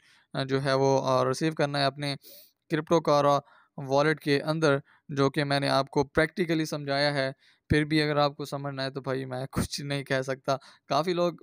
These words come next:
बैड कमेंट्स भी करते हैं, अ, चाहे मैं उनको हर अपडेट भी देता हूँ, मतलब गालियाँ निक-, निकाल देते हैं, कुछ कह देते हैं ये वो। लेकिन खैर मुझे उस, उन चीज़ों, उन, अ, लोगों से कोई सरोकार नहीं है।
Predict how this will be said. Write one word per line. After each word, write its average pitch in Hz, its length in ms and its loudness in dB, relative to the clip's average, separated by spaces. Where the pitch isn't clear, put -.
बैड 143 220 0
कमेंट्स 165 280 -6
भी 180 60 -8
करते 156 260 -6
हैं, 156 120 -8
अ, 139 340 0
चाहे 156 240 0
मैं 151 140 2
उनको 147 200 -2
हर 139 160 0
अपडेट 139 320 -4
भी 139 80 -10
देता 135 260 -6
हूँ, 131 240 -8
मतलब 135 380 -8
गालियाँ 135 360 -2
निक-, 135 180 -6
निकाल 131 340 -4
देते 127 240 -8
हैं, 131 180 -8
कुछ 131 180 -6
कह 135 140 -4
देते 127 220 -8
हैं 123 80 -12
ये 127 100 -10
वो। 127 160 -8
लेकिन 175 280 2
खैर 165 220 4
मुझे 156 400 0
उस, 151 220 -2
उन 143 240 -10
चीज़ों, 143 320 -6
उन, 143 280 -10
अ, 139 160 -2
लोगों 135 260 -2
से 135 120 -8
कोई 135 160 0
सरोकार 131 380 0
नहीं 131 140 -10
है। 143 80 -10